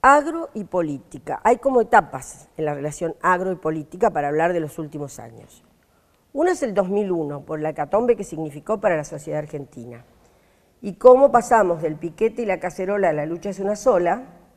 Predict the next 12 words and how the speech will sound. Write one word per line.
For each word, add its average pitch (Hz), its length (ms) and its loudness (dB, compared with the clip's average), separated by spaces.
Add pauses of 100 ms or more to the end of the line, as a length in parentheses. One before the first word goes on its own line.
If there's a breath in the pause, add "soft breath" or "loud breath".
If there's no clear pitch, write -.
(260)
clases 165 340 -6
medias 170 380 -2
y 185 60 -6
bajas, 185 440 -2 (960 soft breath)
tratando 170 400 0
de 170 80 2
reaccionar 175 540 0
frente 151 300 -10
a 151 40 -6
una 160 140 -6
situación 156 420 -8
crítica 226 640 -4